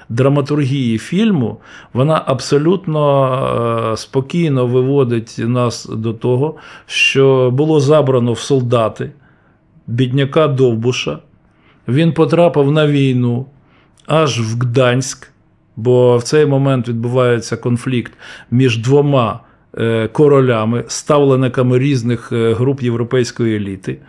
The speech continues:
Е, Станіслав Лещинський, ставленик Франції, і Август Третій Саксонець, е, ставленик Росії і, е, Саксонії, і Австрії. Ну,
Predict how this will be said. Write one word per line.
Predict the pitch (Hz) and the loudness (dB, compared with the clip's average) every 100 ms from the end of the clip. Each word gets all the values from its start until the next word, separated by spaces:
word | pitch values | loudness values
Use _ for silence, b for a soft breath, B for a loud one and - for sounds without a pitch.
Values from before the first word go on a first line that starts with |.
| B B B B - | B B B B -4
Е, | 113 | -4
Станіслав | - 156 170 135 135 | 0 2 2 2 2
Лещинський, | 135 123 - 131 - 117 | 2 0 0 -2 -2 -6
ставленик | - 131 120 117 113 | -4 -2 0 -2 -4
Франції, | - 123 120 117 165 185 202 B B B B _ | -4 -2 -2 -2 -2 -4 -4 B B B B _
і | 156 160 160 | 0 0 2
Август | 143 131 123 117 | 0 0 0 -2
Третій | 147 151 160 190 | 0 2 2 -2
Саксонець, | 190 180 - 185 185 180 - B B - | -2 -4 0 2 2 0 -4 B B -4
е, | 120 | -2
ставленик | - 156 156 147 143 - | -2 0 2 2 0 -2
Росії | 123 - 143 151 151 147 143 - | -4 -2 -2 0 0 -2 -4 -4
і, | 123 127 127 123 | -2 0 2 2
е, | 123 120 120 | 0 0 -2
Саксонії, | 113 123 - 120 101 - - _ _ b b b b b | -4 -8 -8 -6 -6 -8 -16 _ _ b b b b b
і | 135 - | -4 0
Австрії. | 131 - - 95 95 113 _ b b b b | 0 -2 -6 -10 -12 -16 _ b b b b
Ну, | 127 127 - | -2 0 -2